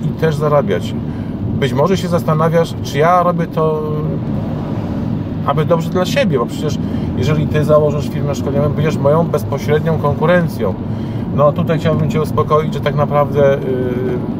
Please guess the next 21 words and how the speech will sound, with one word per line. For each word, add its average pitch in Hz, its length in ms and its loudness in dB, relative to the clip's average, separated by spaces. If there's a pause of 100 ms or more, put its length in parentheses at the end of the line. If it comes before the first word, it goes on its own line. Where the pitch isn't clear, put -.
(100)
konkurencja 143 560 0
zawsze 135 200 -2
jest 135 160 -2
korzyścią 135 300 -2
dla 131 100 0
klienta, 165 460 0
bo 101 100 -2
przecież - 280 -6
to - 120 -2
klient, 110 360 0 (720)
y, - 40 2
zyskuje 131 420 2
lepszą 139 500 2
ofertę, 131 420 0
lepszą 135 300 0
usługę. 139 460 2 (800)
Y, 113 40 0
prawda 139 260 2
jest 139 160 0
taka, 131 320 0
że 131 320 4